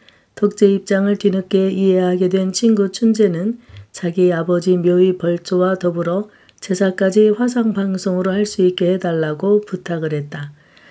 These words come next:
그 밖에 덕재의 이메일을 받고 불평하던 사람들도 거의가 벌초와 제사에 내려오지 않을 터이니 화상 통화로 제사를 지낼 수 있게 해달라는 요청이 쇄도해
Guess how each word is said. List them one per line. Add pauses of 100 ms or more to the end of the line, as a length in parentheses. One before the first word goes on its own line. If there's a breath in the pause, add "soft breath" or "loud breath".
(120)
그
밖에
덕재의
이메일을
받고
불평하던
사람들도 (320 loud breath)
거의가
벌초와
제사에
내려오지
않을
터이니 (340 loud breath)
화상
통화로
제사를
지낼
수
있게
해달라는
요청이
쇄도해